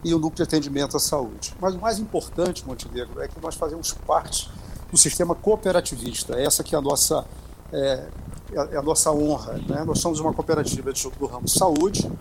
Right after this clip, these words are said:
congregamos esse ramo, fazendo todo o, zelando pelo espírito cooperativista. E mais importante para o público geral é esclarecer que nós integramos o maior sistema de cooperativas médicas do mundo.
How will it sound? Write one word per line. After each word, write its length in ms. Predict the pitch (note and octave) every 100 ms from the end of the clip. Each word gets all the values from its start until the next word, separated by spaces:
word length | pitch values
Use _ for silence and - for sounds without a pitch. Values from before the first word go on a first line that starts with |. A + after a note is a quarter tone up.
| - - - - - -
congregamos 800 | C#3+ C#3 C3+ D#3 F3+ E3 - - -
esse 260 | C3 -
ramo, 360 | G2+ D3+ F3+ G3 - - -
fazendo 380 | D#3 D3 F3 E3
todo 240 | G#3 G#3+
o, 400 | G3+ F#3 D#3 D#3+ - D#3
zelando 580 | - D#3 D3 A3 G#3+
pelo 180 | - F#3
espírito 380 | D#3 - D#3 -
cooperativista. 840 | F3 - E3 D#3+ - - - - - - - - - - -
E 60 | G3
mais 160 | A3+
importante 580 | A3+ - - G3+ G3+ F#3+
para 220 | - E3
o 40 | C#3+
público 440 | - E3+ D#3 C3+
geral 540 | B2 B2+ D3 F#3 D#3+ - -
é 300 | C#3+ C3+ B2+ - -
esclarecer 680 | - F3 E3 B2+ - E3
que 100 | E3
nós 160 | F3 F3
integramos 460 | F3+ F#3 F3 F#3 F#3+
o 100 | E3+
maior 140 | G3
sistema 640 | - F#3 - F#3 G3 F3+ F3+ - - - - -
de 120 | -
cooperativas 640 | F#3 F#3 D#3+ - F#3 D#3
médicas 440 | D3+ F3 - D#3+ C#3
do 80 |
mundo. 480 | F#3 F3 F3+ C#3 A2